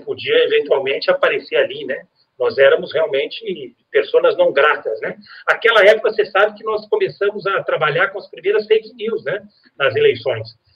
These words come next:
Claro que com o avanço dos aparatos tecnológicos, as fake news ganharam sofisticação, glamour e importância. Mas lá atrás,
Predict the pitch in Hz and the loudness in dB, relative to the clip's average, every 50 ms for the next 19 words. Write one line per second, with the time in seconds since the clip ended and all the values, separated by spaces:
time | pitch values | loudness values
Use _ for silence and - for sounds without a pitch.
0 | _ _ - 143 151 196 - 415 427 - - _ - 180 175 156 139 - 151 180 | _ _ -4 2 4 6 6 4 2 -2 -8 _ -6 0 0 0 0 2 0 0
1 | 208 214 208 - - - 165 143 - 151 139 139 139 143 139 - - 160 139 143 | 0 0 -2 -6 -8 -4 -4 -2 0 0 2 2 2 0 -2 -6 -6 -6 -6 -4
2 | 139 131 127 135 175 208 - 208 - _ - 135 - - 151 143 - - - 147 | -4 -4 0 2 2 0 0 -2 -6 _ -8 -8 -6 -6 -10 -10 -12 -12 -16 -18
3 | - - - 202 190 175 175 190 196 190 185 - 175 151 - - - - 143 123 | -16 -6 -4 -2 0 2 2 2 2 0 -2 -4 -6 -6 -6 -12 -4 -2 -2 -2
4 | - - - - 190 175 147 127 123 - _ _ _ _ _ - 131 139 135 - | -2 0 4 4 4 4 2 0 -4 -10 _ _ _ _ _ 0 2 2 2 2
5 | - 147 196 208 185 151 156 180 185 - 220 220 220 - - 151 139 127 - - | 2 2 2 2 2 0 -2 -10 -6 2 2 2 4 4 0 -2 -2 -4 -8 -10
6 | 120 - 139 147 151 180 202 208 208 - 180 220 247 214 214 | -10 -6 -2 2 4 4 2 2 0 0 2 4 4 4 2